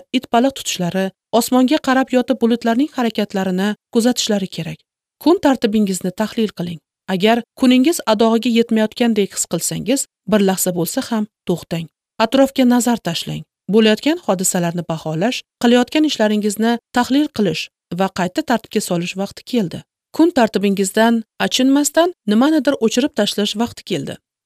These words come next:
Biz ko'proq harakat qilishimiz kerak deb hisoblab, juda kam harakat qilayotganimiz uchun o'zimizni ayblaymiz. Keyin esa aybimizni yuvish uchun juda ko'p ishlaymiz. Aslida esa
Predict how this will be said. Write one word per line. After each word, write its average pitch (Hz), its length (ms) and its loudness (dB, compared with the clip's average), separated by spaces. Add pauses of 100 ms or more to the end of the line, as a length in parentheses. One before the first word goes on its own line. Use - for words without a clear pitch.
(100)
Biz 226 240 4 (300)
ko'proq 269 380 2
harakat 262 440 0
qilishimiz 302 420 0
kerak 202 420 0
deb 190 140 -2
hisoblab, 196 460 -2 (240)
juda 247 220 2
kam 247 280 0
harakat 214 440 -2
qilayotganimiz 190 580 -2
uchun 294 280 0 (200)
o'zimizni 214 500 2
ayblaymiz. 180 520 -4 (360)
Keyin 208 240 2
esa 269 260 2 (200)
aybimizni 254 560 4
yuvish 277 240 0
uchun 185 260 -6 (320)
juda 226 180 0
ko'p - 260 -2
ishlaymiz. 180 520 -4 (260)
Aslida 190 360 -2
esa 180 260 0